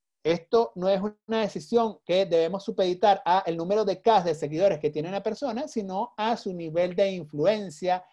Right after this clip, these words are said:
de interacciones, de retroalimentación que tiene en su comunidad,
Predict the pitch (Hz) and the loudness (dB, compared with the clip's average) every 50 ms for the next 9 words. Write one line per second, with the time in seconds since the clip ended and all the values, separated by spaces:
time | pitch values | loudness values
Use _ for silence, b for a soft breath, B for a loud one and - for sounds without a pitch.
0 | B B B B - 143 175 190 185 175 170 160 156 160 156 147 147 143 - - | B B B B 0 2 2 2 2 0 -6 -6 -2 0 2 2 0 0 -2 0
1 | - 208 220 226 214 196 185 175 160 165 170 156 160 156 151 156 151 151 147 147 | 4 6 6 6 4 2 -2 -6 -4 -2 -2 0 2 2 0 2 0 0 0 0
2 | 147 147 147 143 143 - - 175 185 226 220 226 233 226 220 226 240 214 202 165 | -2 -4 -6 -6 -8 -8 -10 -4 -2 -2 0 0 0 0 0 0 -2 -4 -4 -4
3 | - 226 220 240 240 240 247 247 254 254 247 226 226 | -2 -2 -2 -2 -2 -2 0 0 2 2 2 2 2